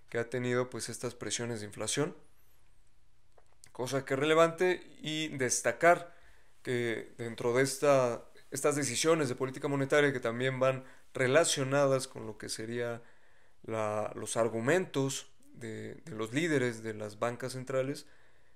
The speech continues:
en el caso del Banco Central Europeo, pues se mencionó que lo que se espera son incrementos, por lo men-, eh, bueno, más bien a lo que viene del año,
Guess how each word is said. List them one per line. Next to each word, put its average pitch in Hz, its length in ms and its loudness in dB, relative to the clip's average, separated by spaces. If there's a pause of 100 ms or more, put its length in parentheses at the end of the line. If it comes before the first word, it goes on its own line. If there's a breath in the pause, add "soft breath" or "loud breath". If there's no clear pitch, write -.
en 135 120 -6
el 135 120 -2
caso 135 300 4
del 127 140 2
Banco 123 260 -2
Central 117 400 -6
Europeo, 139 560 2 (540 soft breath)
pues 123 160 -4
se 135 100 -2
mencionó 131 760 -2 (480 soft breath)
que 107 540 -6 (420)
lo 110 220 -8
que 113 100 -6
se - 160 -2
espera 147 540 6
son 123 400 -6 (160)
incrementos, 143 840 -2 (340)
por 117 120 -8
lo 113 100 -6
men-, 131 300 -8
eh, 117 300 -8 (280)
bueno, 123 180 -4
más 123 160 -2
bien 160 240 2
a 113 100 0
lo 110 140 -8
que 117 120 -6
viene 143 360 0
del 135 180 2
año, 160 260 0